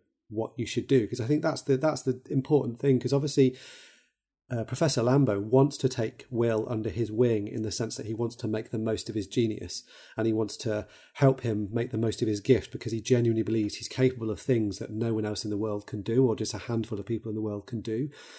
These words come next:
So he, like I said, he has good intentions, but it's all about, um, focusing on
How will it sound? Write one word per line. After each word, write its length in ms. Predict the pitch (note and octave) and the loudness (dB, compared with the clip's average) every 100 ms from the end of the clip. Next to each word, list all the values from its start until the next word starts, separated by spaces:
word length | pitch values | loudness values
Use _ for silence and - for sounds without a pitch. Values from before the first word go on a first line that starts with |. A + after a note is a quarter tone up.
| - | -12
So 180 | - B2+ | 2 4
he, 140 | B2 | 4
like 80 | C#3+ | 2
I 40 | D3 | 0
said, 120 | - | -2
he 80 | C#3+ | -2
has 140 | D3 | 0
good 200 | D3 D#3 | 2 4
intentions, 680 | C#3 B2+ C#3+ D3 A#2+ F2 F2+ | 4 4 2 2 -2 -8 -8
but 140 | G#2+ | -6
it's 140 | A#2 C#3 | 0 4
all 200 | D3 C#3 | 6 6
about, 380 | A#2+ A2 G2+ - - - _ - | 2 0 -2 -8 -20 -20 _ -4
um, 400 | G2+ G2 G2 F#2 _ _ _ _ _ _ _ | -2 -2 -4 -8 _ _ _ _ _ _ _
focusing 520 | - C#3 B2 A#2 A#2+ G#2+ | 2 4 4 2 0 2
on 260 | G2+ G2 | 2 0